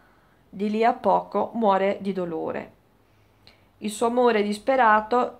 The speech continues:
ci dice Filomena, che appunto è narratrice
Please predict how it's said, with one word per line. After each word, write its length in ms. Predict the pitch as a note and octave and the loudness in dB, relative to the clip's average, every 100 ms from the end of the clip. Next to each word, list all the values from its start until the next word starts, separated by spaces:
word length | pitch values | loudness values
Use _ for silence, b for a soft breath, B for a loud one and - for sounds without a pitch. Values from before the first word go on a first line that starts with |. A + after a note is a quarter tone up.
| _ | _
ci 160 | - F#3+ | -14 -8
dice 300 | G#3+ G#3 E3+ | -8 -8 -10
Filomena, 640 | A3+ B3 A3 E3+ E3+ G3+ | -6 -4 -4 -4 -4 -6
che 140 | - | -8
appunto 340 | E3 F3+ F3 F3 | -16 -14 -10 -8
è 20 | |
narratrice 800 | F3 F3 F3 F#3+ G3+ - F3 | -6 -6 -6 -10 -10 -6 -6